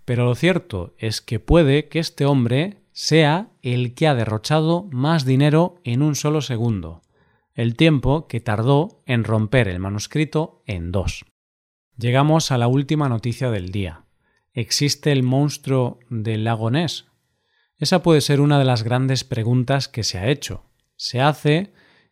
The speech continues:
y se hará la humanidad, y de la que posiblemente nunca encontraremos la respuesta. ¿O sí? Y es que, oyente, nuestra última noticia es que puede que hayan encontrado una prueba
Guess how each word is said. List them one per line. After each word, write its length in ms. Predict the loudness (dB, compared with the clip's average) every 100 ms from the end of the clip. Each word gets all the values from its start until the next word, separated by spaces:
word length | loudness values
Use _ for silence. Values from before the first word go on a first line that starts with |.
| _
y 200 | -6 -4
se 180 | 0 2
hará 240 | 4 4
la 120 | 4
humanidad, 640 | 4 4 4 4 2 -2 _ _ _ _ _ _ _ _
y 140 | -2
de 100 | 0
la 140 | 2 2
que 100 | 2
posiblemente 960 | 2 2 4 4 4 2 2 0 0 -4
nunca 480 | 0 2 0 -2
encontraremos 760 | -2 -2 -2 -2 0 0 0 -2
la 120 | -4
respuesta. 760 | -6 -8 -2 -2 -2 -10 -20 _ _ _ _ _ _ -10
¿O 180 | -6
sí? 440 | -2 0 0 -2 _ _ _ _ _ _ _
Y 180 | 0 2
es 160 | 0
que, 300 | 0 -2 -2
oyente, 760 | -4 -2 2 4 2 0 -2 -4 _ _ _
nuestra 340 | -6 -6 -2
última 360 | -2 2 2 2
noticia 640 | 2 2 0 2 2 2 -2
es 280 | -6 -6 -6
que 220 | -6 -8
puede 560 | 4 6 6 6 4
que 100 | 2
hayan 220 | 0 0 -2
encontrado 840 | -2 -2 -2 2 2 4 2 0
una 380 | -2 -2 -2 0
prueba 500 | 2 4 4 2